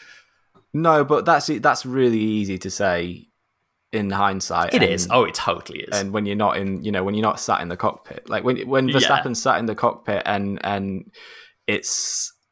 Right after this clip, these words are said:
Speaker 1: you know, you've got the blood pressure's up, the dr-, the adrenaline's running, and your, your eyes are on stalks, looking in your
Speaker 2: <laughs>
Speaker 1: mirrors, defending, trying to make sure this guy doesn't get by.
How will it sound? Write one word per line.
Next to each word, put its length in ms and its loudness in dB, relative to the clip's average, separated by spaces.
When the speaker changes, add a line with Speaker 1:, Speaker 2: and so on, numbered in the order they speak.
Speaker 1:
you 240 0
know, 40 4
you've 160 2
got 200 2
the 280 -8
blood 260 2
pressure's 360 0
up, 180 2
the 80 -2
dr-, 260 0
the 120 4
adrenaline's 540 0
running, 480 0
and 360 -2
your, 480 4
your 220 2
eyes 200 4
are 60 0
on 100 -2
stalks, 640 2
looking 240 4
in 120 4
your 60 -2
Speaker 2:
<laughs> 0 -
Speaker 1:
mirrors, 320 2
defending, 640 -4
trying 260 -2
to 200 -4
make 260 -6
sure 160 -2
this 160 -4
guy 160 0
doesn't 220 -4
get 200 -6
by. 360 0